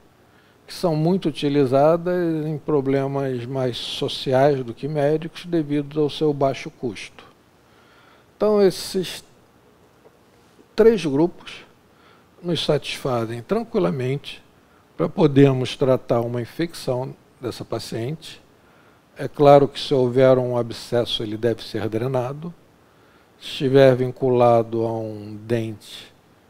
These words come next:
que esteja condenado, esse dente deve ser extraído. Se tiver ainda condições de resolver um abscesso muito pequeno, nós podemos,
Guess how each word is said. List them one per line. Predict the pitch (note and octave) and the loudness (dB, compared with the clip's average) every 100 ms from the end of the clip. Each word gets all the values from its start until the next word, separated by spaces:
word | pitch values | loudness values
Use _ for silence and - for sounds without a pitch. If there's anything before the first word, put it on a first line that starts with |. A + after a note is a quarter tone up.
| _ _ _ _ | _ _ _ _
que | - | -20
esteja | - C3 A#2+ | -6 0 0
condenado, | A2 A#2+ A#2+ A#2+ A#2 G#2+ G#2+ | 0 -4 -4 -4 -2 -4 -6
esse | G2 - | -8 -14
dente | A#2+ A#2+ A2+ - | -4 -4 -4 -10
deve | A#2 A#2 A2 | -6 -6 -6
ser | - A2 G2+ | -10 -10 -10
extraído. | - - B2 A#2+ A#2+ C3+ D3+ E3+ _ _ _ _ _ _ _ _ _ _ _ | -10 -6 -2 0 -2 -4 -8 -14 _ _ _ _ _ _ _ _ _ _ _
Se | - D3+ | -12 -10
tiver | - D3+ C3+ C3+ | -6 0 6 6
ainda | C3+ B2+ | 4 0
condições | - C3+ B2+ A2+ - C3+ B2+ A2+ | 0 -4 -4 -6 -2 0 0 -4
de | A#2+ | -2
resolver | A#2 A#2+ B2 A2+ B2+ | 0 2 0 0 -2
um | A#2+ A#2 A2+ G#2+ - _ _ _ _ _ _ _ _ _ _ _ _ | -2 -6 -10 -14 -20 _ _ _ _ _ _ _ _ _ _ _ _
abscesso | - C#3 - D3+ C3+ - - - | -8 -8 -4 -4 -6 -12 -18 -14
muito | C#3 B2 | -12 -12
pequeno, | - C3+ - C#3+ B2 A2 A#2 - _ _ _ _ - | -14 -14 -2 0 0 -4 -14 -20 _ _ _ _ -10
nós | B2 - | -8 -4
podemos, | D3 C3 B2+ B2+ B2 A#2 - | -2 2 2 2 0 -6 -10